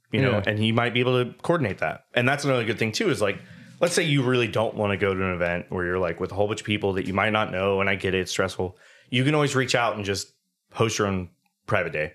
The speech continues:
Speaker 2: Yeah,
Speaker 1: for a
Speaker 2: al-,
Speaker 1: birthday
Speaker 2: almost
Speaker 1: or
Speaker 2: any
Speaker 1: whatever.
Speaker 2: track will do that.
Speaker 1: Yes,
Speaker 2: That's
Speaker 1: and
Speaker 2: host drifting already.
Speaker 1: But,
Speaker 2: <laughs>
Speaker 1: but I think the difference is, is that,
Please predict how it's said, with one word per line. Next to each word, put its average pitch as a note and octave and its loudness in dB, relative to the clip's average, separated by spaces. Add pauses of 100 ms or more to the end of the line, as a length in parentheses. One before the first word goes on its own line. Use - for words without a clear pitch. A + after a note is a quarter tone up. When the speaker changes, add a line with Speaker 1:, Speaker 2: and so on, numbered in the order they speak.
Speaker 2:
Yeah, A2 2
Speaker 1:
for G2+ 2
a A2 2
Speaker 2:
al-, A#2+ 2
Speaker 1:
birthday A2+ 2 (160)
Speaker 2:
almost D#3+ 2
Speaker 1:
or C3 2
Speaker 2:
any C3 2
Speaker 1:
whatever. B2 2
Speaker 2:
track A2 0
will F2+ 0
do F2+ 0
that. D#2+ 0
Speaker 1:
Yes, F#2+ 0
Speaker 2:
That's A2+ 0
Speaker 1:
and A#2 2
Speaker 2:
host C3+ 2
drifting A2+ 0
already. F2 0
Speaker 1:
But, D3 2
Speaker 2:
<laughs> G2+ 0
Speaker 1:
but C#3+ 4
I D3+ 2
think D3 -4
the C#3 -2
difference B2+ 0
is, G#2 0
is G#2 -2
that, G2 2